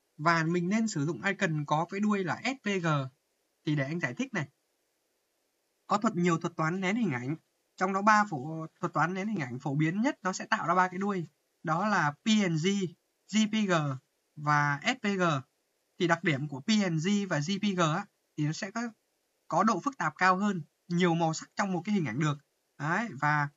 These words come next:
dung lượng file của nó thì thường là khá nặng, trong đó P N G là nặng nhất. Tuy nhiên ưu điểm của P N G là nó có thể tạo ra ảnh không có nền. J P G thì tạo ra ảnh có nền. Đấy, nền của nó bắt buộc phải có nền, nó không thể trong suốt được. Và nền của nó có thể là trắng hoặc là đen.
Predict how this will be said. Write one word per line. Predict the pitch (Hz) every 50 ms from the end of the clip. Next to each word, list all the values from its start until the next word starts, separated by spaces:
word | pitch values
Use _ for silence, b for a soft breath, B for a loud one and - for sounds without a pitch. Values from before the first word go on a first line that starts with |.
| _ _ _
dung | - 208 220 220
lượng | 220 180 151
file | - 196 196 185
của | 175 135
nó | 139 160 -
thì | 208 170
thường | - 165 143 143
là | 147 147
khá | - 156 156
nặng, | 175 208 202 202 _ _ -
trong | 185 175 175
đó | 165 160 175 208 -
P | 220 208 202 180 160
N | 151 156
G | 190 196 185
là | 151 143
nặng | 160 151 -
nhất. | 202 269 277 - _ _ _ _ _ _ -
Tuy | - 214
nhiên | 214 226 214 208
ưu | 202 220 208
điểm | 175 139 139 147
của | 143 147
P | - 208 190 175
N | 160
G | 156 202 202 185
là | 170 151
nó | 151 165
có | - 233
thể | 196 156
tạo | - 165 151 170
ra | 190
ảnh | 156 123 120
không | - - 202 185
có | 190 202
nền. | 208 202 170 147 143 - _ _ _ _ _ _ _ _ _ _ -
J | 180 202 220
P | 208 220 214 202 175
G | 180 165 156 147 -
thì | 156 143
tạo | - 180 170 147
ra | 170 170
ảnh | 139 117 139
có | - 151 143 160 180 220
nền. | 240 226 214 190 165 143 131 - _ _ _ _ _ _ -
Đấy, | 143 135 143 160 190 202
nền | 202 190 180 175 165 165
của | 151 135
nó | 147 160 180 208 233 254 254 233 -
bắt | 196 254 311 -
buộc | 247 -
phải | 165 127
có | - 151 185
nền, | 208 185 160 156
nó | 185
không | 214 247 208
thể | 175 131
trong | 131 214 202 190
suốt | - - 311 311 -
được. | 185 160 147 - _ _ _ _ _ _
Và | 165 165 156
nền | 160 165 160 156
của | 147 143
nó | 135 151
có | 196 226
thể | 220 190
là | 143 131 139
trắng | - - 160 170 214
hoặc | 262 233 160
là | 147
đen. | 156 170 185 180 160